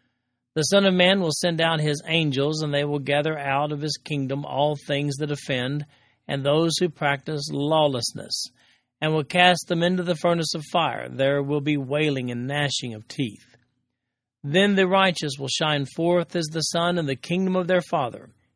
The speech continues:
He who has ears to hear, let him hear.'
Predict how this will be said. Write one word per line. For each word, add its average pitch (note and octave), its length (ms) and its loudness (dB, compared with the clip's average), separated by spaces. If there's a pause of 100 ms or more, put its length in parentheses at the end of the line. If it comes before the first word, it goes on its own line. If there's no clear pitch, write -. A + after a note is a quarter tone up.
(120)
He G3 280 4
who F#3 80 6
has D3 360 2
ears G3+ 420 4
to A3 60 -2
hear, D3 520 2 (140)
let B2 400 -2
him C#3+ 100 0
hear.' C3 580 -4